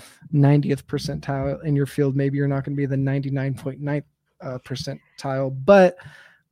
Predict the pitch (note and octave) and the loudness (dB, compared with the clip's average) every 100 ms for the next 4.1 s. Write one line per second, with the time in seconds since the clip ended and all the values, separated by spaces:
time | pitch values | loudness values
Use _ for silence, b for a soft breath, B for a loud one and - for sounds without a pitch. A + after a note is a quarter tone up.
0 | _ D3 D#3+ D#3+ D#3 C#3+ C#3+ C3+ C3+ B2 | _ -4 -2 0 0 0 -2 -2 -4 -4
1 | A#2 A#2 C#3 B2+ B2+ - B2+ B2 C#3 D3 | -6 -8 -12 -12 -12 -10 -10 -6 -4 -4
2 | C#3 C3+ C3+ - B2 A#2+ C3+ A#2 B2 C3 | -2 -4 -6 -10 -10 -8 -8 -8 -8 -4
3 | B2 A#2 A2+ A#2 A#2+ A#2+ A#2+ B2+ C3 D3 | -4 -6 -12 -12 -14 -14 -16 -12 -12 -10
4 | C3 | -12